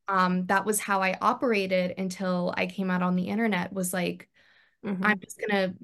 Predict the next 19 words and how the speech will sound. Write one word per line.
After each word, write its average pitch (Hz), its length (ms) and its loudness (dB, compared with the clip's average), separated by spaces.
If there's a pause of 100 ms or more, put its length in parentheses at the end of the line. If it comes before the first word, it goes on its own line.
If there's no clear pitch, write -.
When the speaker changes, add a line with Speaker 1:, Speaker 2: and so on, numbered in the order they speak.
(100)
Speaker 1:
start 202 300 2
assembling 240 480 2
my 196 100 0
queer 208 260 -6
chosen 190 380 -2
family, 208 440 0
invite 185 420 0
these 202 200 -2
people - 340 -4
into 208 380 -2
this 185 180 -2
part 185 240 0
of 220 100 -2
myself." 190 680 -2
And 185 520 0
I 202 100 0
built 196 280 -4 (420)
such 220 420 0 (360)
a 190 180 -2